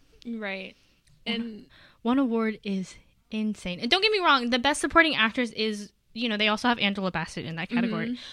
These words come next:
Speaker 2: which is hard. Angela Bassett did
Speaker 1: Th-,
Speaker 2: fucking
Speaker 1: she did a great job,
Speaker 2: She
Speaker 1: too.
Speaker 2: did a
Speaker 1: Great
Speaker 2: great
Speaker 1: performance.
Speaker 2: job and had a great performance in Wakanda Forever.
Speaker 1: Mm-hmm.
Speaker 2: But the fact that Stephanie Hsu has only won one award so far
Speaker 1: <laughs>
Speaker 2: has been driving me insane because she deserves so much more than
Speaker 1: Mm-hmm.
Speaker 2: that and so much more recognition.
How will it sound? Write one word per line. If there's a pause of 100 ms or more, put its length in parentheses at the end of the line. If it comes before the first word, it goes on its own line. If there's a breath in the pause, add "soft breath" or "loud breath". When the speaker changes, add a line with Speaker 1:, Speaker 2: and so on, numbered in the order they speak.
(120)
Speaker 2:
which
is
hard.
Angela
Bassett
did
Speaker 1:
Th-,
Speaker 2:
fucking
Speaker 1:
she
did
a
great
job,
Speaker 2:
She
Speaker 1:
too.
Speaker 2:
did
a
Speaker 1:
Great
Speaker 2:
great
Speaker 1:
performance.
Speaker 2:
job
and
had
a
great
performance
in
Wakanda
Forever.
Speaker 1:
Mm-hmm.
Speaker 2:
But
the
fact
that
Stephanie
Hsu
has
only
won
one
award
so
far
Speaker 1:
<laughs>
Speaker 2:
has
been
driving
me
insane
because
she
deserves
so
much
more
than
Speaker 1:
Mm-hmm.
Speaker 2:
that
and
so
much
more
recognition.